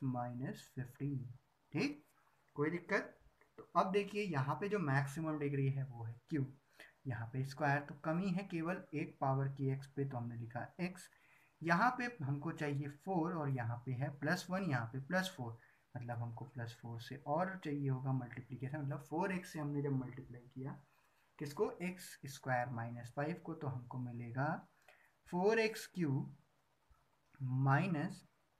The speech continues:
ट्वेंटी एक्स। ठीक, तो ये minus ये plus beta, तो ये हमारा हो गया cancel out, यहाँ पे बचा थ्री एक्स स्क्वायर, ये भी हमारा cancel out, ये बचा हमारा माइनस फिफ्टीन।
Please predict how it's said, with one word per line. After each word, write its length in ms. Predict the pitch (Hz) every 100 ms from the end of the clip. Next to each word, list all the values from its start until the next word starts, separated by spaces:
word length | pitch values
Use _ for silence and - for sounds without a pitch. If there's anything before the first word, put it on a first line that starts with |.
| _ _ _ _ -
ट्वेंटी 460 | 127 120 117 135 196
एक्स। 340 | 190 139 - - - _
ठीक, 260 | 160 247 285 - _ -
तो 40 | 117
ये 240 | 123 185
minus 460 | 196 190 190 196 202
ये 160 | 127 127
plus 280 | 135 160 170
beta, 260 | 165 170 185
तो 120 | 190
ये 300 | 131 117 143
हमारा 380 | 190 180 165 170
हो 180 | 151 143
गया 140 | 139
cancel 460 | 127 127 127 - 151
out, 220 | 151 156
यहाँ 220 | 131 113 113
पे 120 | -
बचा 260 | 117 117 117
थ्री 320 | 113 135 151
एक्स 240 | 170 170 - 175
स्क्वायर, 480 | - 175 143 135 - - - _ _ _ - 135
ये 140 | 147
भी 160 | 175 220
हमारा 300 | 202 185 185
cancel 420 | 175 165 - 165
out, 220 | 147 165
ये 180 | 139 127
बचा 260 | 123 123 127
हमारा 340 | 120 120 120 143
माइनस 540 | 120 110 120 143 139
फिफ्टीन। 480 | - 143 - 175 123